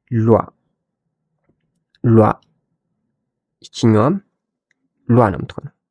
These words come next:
ሏ፣ ሏ፣ ሏ፣ ሏ፣ ሏ፣ ሏ፣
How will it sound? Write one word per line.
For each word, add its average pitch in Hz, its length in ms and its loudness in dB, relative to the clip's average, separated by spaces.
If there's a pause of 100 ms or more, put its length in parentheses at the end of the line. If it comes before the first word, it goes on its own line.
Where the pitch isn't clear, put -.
(160)
ሏ፣ 113 100 -2 (1000)
ሏ፣ 117 120 0 (1800)
ሏ፣ 117 140 2 (1200)
ሏ፣ 113 260 4 (680)
ሏ፣ 113 120 4 (960)
ሏ፣ 117 160 0